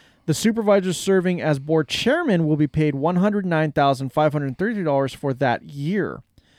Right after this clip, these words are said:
Additional three percent increases for supervisors and other eligible employees will take effect on July first, twenty twenty-two,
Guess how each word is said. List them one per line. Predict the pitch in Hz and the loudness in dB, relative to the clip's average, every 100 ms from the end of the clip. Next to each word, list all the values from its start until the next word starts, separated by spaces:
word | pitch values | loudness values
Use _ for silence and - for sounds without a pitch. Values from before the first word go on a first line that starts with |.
| _ _ _ 190 | _ _ _ -8
Additional | 135 170 262 262 196 | -2 0 0 0 -4
three | 156 156 | -2 -2
percent | 147 - 151 151 | -2 -4 -4 -4
increases | 143 151 135 123 | -6 -6 -6 -6
for | 147 | -6
supervisors | - 151 143 147 143 135 131 | -6 -6 -4 0 0 0 -4
and | 139 - | -6 -4
other | 151 143 | -4 -2
eligible | 113 139 139 131 | -2 -4 -4 -8
employees | 123 127 131 143 | -6 -6 -6 -8
will | 143 143 - - | -8 -8 -10 -6
take | 156 151 - | -4 -4 -6
effect | - 147 131 | -4 -4 -2
on | 131 | -4
July | 123 127 123 | -4 -2 -2
first, | - 120 - | -4 -10 -8
twenty | - 202 | -6 -6
twenty-two, | - 170 151 147 | -4 -4 -4 -4